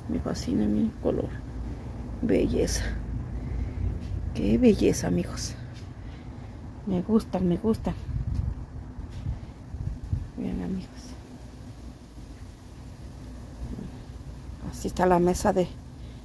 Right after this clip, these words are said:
portulacas. Con mucha floración. Vean, amigos. Bueno, amigos,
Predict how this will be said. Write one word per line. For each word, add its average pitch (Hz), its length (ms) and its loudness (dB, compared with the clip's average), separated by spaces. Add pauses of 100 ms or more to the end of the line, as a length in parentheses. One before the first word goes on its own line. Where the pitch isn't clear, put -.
(520)
portulacas. 175 840 6 (2500)
Con 175 200 4
mucha 180 260 6
floración. 175 580 4 (2750)
Vean, 185 300 2
amigos. - 520 -4 (1080)
Bueno, 190 240 6
amigos, 233 520 6